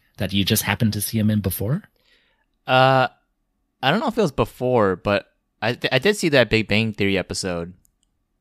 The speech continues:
Speaker 2: uh,
Speaker 1: Hmm.
Speaker 2: what that he was in right before The Walking Dead. But it's not, it's
Speaker 1: Interesting.
Speaker 2: not, I didn't search for it on purpose. It's just, like, I saw it randomly.
Speaker 1: Mm,
Speaker 2: Yeah.
Speaker 1: because every night you watch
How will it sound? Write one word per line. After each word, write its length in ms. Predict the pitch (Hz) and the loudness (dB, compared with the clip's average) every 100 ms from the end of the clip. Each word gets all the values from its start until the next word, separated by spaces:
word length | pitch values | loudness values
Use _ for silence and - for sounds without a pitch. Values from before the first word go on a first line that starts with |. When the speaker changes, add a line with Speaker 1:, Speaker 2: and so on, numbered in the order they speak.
| _ _ _ _ _ _ _ _ | _ _ _ _ _ _ _ _
Speaker 2:
uh, 260 | 220 240 95 | -2 0 0
Speaker 1:
Hmm. 60 | 82 | 0
Speaker 2:
what 120 | 101 | 0
that 100 | 101 | 0
he 80 | 101 | 0
was 160 | 92 | -2
in 300 | 92 87 95 - _ _ | -4 -6 -10 -16 _ _
right 180 | - 107 | -2 0
before 500 | 107 - 104 98 95 | 0 -4 0 0 0
The 80 | 87 | -2
Walking 380 | 95 92 98 92 | -2 -2 -4 -6
Dead. 400 | 85 85 101 120 _ _ _ _ _ _ _ - _ _ | -6 -6 -6 -10 _ _ _ _ _ _ _ -20 _ _
But 160 | - 123 | 2 4
it's 120 | - | 6
not, 180 | 170 185 - | 6 4 2
it's 100 | 165 | 0
Speaker 1:
Interesting. 100 | 180 | 0
Speaker 2:
not, 100 | - | 2
I 80 | 143 | 4
didn't 180 | 190 151 | 4 4
search 280 | - 147 - | 2 2 0
for 220 | - 110 | -2 0
it 40 | |
on 100 | 95 | 2
purpose. 320 | 110 104 87 | -2 -4 -6
It's 120 | 92 98 | -8 -8
just, 120 | - | -6
like, 120 | 92 | -4
I 100 | 87 | -6
saw 320 | - 92 90 | -6 -4 -2
it 120 | 78 - _ | -4 -8 _
randomly. 680 | 90 90 90 85 73 76 82 - _ _ _ _ _ _ - | -6 -4 -4 -6 -8 -12 -14 -18 _ _ _ _ _ _ 4
Speaker 1:
Mm, 380 | 123 104 110 101 | 6 8 6 2
Speaker 2:
Yeah. 140 | 82 | 0
Speaker 1:
because 360 | 104 - 107 95 | 0 2 2 2
every 500 | 104 110 104 98 120 | 2 2 2 0 -4
night 300 | 101 98 98 | -2 -2 -2
you 120 | 101 98 | -4 -4
watch 360 | 98 95 - | -4 -4 -8